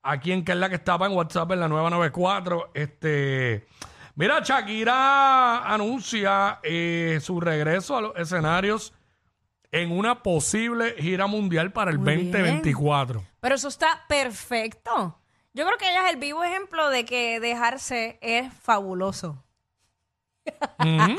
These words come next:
Speaker 2: <laughs> Esa mujer se dejó de ese hombre que parece que era la, la, el, el grillete más grande que ella se ha puesto en su vida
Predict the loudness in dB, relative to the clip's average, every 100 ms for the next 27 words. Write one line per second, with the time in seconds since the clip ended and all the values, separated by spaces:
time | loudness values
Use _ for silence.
0 | 0 -2 -2 -6 -2 -2 2 0 0 -2
1 | 0 0 2 0 0 0 0 -2 0 -2
2 | -2 -4 -2 2 4 4 2 0 -4 -6
3 | -6 -8 -10 -14 _ -20 -20 _ _ -10
4 | -6 -2 -2 0 0 0 0 0 0 -2
5 | -2 -2 -4 -6 -8 -8 -4 -4 -2 -2
6 | -2